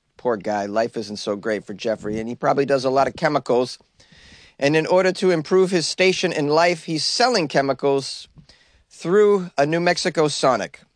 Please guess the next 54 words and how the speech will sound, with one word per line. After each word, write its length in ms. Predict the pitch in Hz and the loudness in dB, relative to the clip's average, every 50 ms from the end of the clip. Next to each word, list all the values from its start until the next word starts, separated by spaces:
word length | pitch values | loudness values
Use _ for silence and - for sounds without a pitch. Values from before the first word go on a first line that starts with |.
| _ - | _ -16
You 100 | 123 113 | -14 -8
just 200 | 107 123 - - | -8 -8 -4 0
gotta 180 | 135 127 131 | 0 2 2
order 260 | 110 85 131 131 123 131 | 2 2 2 2 2 0
the 120 | 120 123 | -2 -2
supersonic 680 | - - 165 139 - 151 139 - 160 151 156 151 - | -4 -4 -6 -4 -4 -6 -2 2 2 2 2 0 2
dog. 380 | - 160 147 147 151 151 139 123 | 2 4 6 6 6 4 4 2
Wink, 260 | 135 156 160 156 - | 2 2 2 2 2
wink, 280 | 151 156 160 160 139 135 | 2 2 2 2 0 -2
you 100 | 131 117 | -4 0
got 240 | 110 123 135 117 | 2 2 2 2
it. 100 | 95 - _ _ _ _ - - - _ _ _ _ _ _ _ _ _ _ _ | -2 -4 _ _ _ _ -20 -20 -20 _ _ _ _ _ _ _ _ _ _ _
Um, 400 | 113 117 113 110 107 107 107 - | -14 -12 -10 -8 -8 -8 -10 -6
let's 280 | - 135 131 - - - | -6 -6 -6 -6 -8 -4
find 220 | - 135 123 120 | -2 0 0 2
out 100 | 117 113 | 2 0
about 240 | 117 107 120 117 - | 0 0 -2 -2 -2
the 60 | 123 | -4
woman 280 | 107 110 120 120 120 117 | -4 -2 -2 -2 -2 -4
who 80 | 120 117 | -4 -4
didn't 240 | 113 117 117 107 | -4 -4 -4 -4
anticipate 640 | - 113 110 - - 131 - - - - 113 107 101 | -4 -6 -6 -6 -10 -10 -10 -8 -6 -6 -6 -4 -4
getting 200 | 117 110 113 104 | -6 -6 -6 -8
cocaine 540 | - - 123 110 - - 135 123 123 117 117 | -4 -4 -4 -4 -2 -4 -2 -2 -2 -4 -4
in 80 | 113 110 | -6 -6
her 80 | 104 | -6
hot 220 | 107 147 175 - - | -2 -2 -2 -2 0
dog. 300 | 120 113 110 110 110 104 | 0 2 2 2 0 -2
And, 180 | 107 107 107 _ _ _ _ _ _ _ _ _ _ _ _ _ _ _ _ _ _ | -8 -10 -12 _ _ _ _ _ _ _ _ _ _ _ _ _ _ _ _ _ _
of 160 | - 107 101 | -12 -12 -6
course, 240 | - 120 117 113 - | -4 -4 -4 -2 0
now 140 | 123 123 123 | 0 0 0
she's 220 | 120 - 117 110 | 0 -4 -8 -6
gonna 140 | 120 113 101 | -6 -6 -6
spoil 380 | - - - 123 123 120 110 | -8 -4 -2 0 2 2 2
the 100 | 104 98 | 0 -2
whole 200 | 90 104 101 101 | -4 -4 -2 0
operation. 520 | 101 95 - - 104 101 92 90 - - 107 | 0 -2 -2 -2 -4 -4 -4 -4 -6 -8 -8
If 80 | 101 | -8
she 140 | - - 131 | -8 -10 -4
coulda 160 | - 147 123 | -2 -2 -2
just 220 | 117 98 120 110 - | -2 -4 -4 -4 -4
shut 260 | - - 123 123 117 | 0 2 2 4 4
up, 180 | 117 110 - - | 4 2 2 -2
we'd 140 | 107 107 | -2 0
all 120 | 110 110 107 | 0 0 0
be 240 | 104 107 110 107 78 69 - | -2 -4 -6 -6 -8 -10 -6
able 220 | - 120 110 110 104 | -4 -4 -4 -2 -6
to 60 | 107 | -6
get 180 | 101 110 98 _ | -6 -8 -8 _
coke 300 | - - 120 107 95 104 | -2 0 0 0 0 -4
at 80 | 98 | -8
a 40 | 98 | -6
Sonic. 460 | - - - 120 113 107 104 92 _ | -6 -2 -2 0 0 0 -4 -6 _